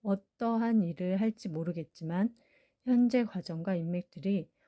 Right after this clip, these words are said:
얼마나 큰 영향을 미칠까 생각해 보세요.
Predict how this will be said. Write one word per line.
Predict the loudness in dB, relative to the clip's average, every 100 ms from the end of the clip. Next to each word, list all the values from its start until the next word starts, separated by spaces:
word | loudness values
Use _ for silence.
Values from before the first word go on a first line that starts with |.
| _ -4
얼마나 | 0 2 2 0
큰 | -2 2 4 4
영향을 | 0 -2 -2 -2
미칠까 | -6 -14 -18 -12 -4
생각해 | 0 0 -2 -4
보세요. | -8 -10 -14 -14 -12